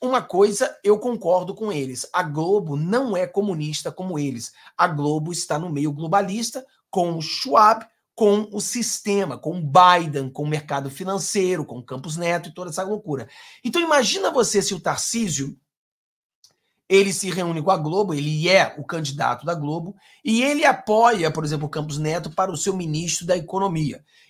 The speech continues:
Então você tem o Tarcísio, Campos Neto, ministro da Economia,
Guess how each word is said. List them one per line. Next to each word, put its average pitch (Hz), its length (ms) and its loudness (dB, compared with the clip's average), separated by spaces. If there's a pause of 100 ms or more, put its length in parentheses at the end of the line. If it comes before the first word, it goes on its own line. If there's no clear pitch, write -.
Então 175 180 2
você 220 240 0
tem 156 200 -2
o 143 100 -2
Tarcísio, 220 640 -2 (300)
Campos 175 340 -4
Neto, 160 300 0
ministro 156 420 -4
da 156 60 -2
Economia, 190 640 -2